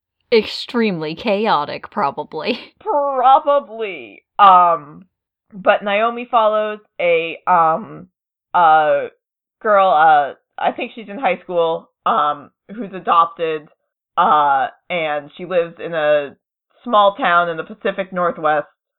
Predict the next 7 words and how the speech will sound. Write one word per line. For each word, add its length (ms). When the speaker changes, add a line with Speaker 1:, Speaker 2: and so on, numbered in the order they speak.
Speaker 2:
where 180
nothing 420
ever 220
happens, 540
um, 600
and 640
Superman 760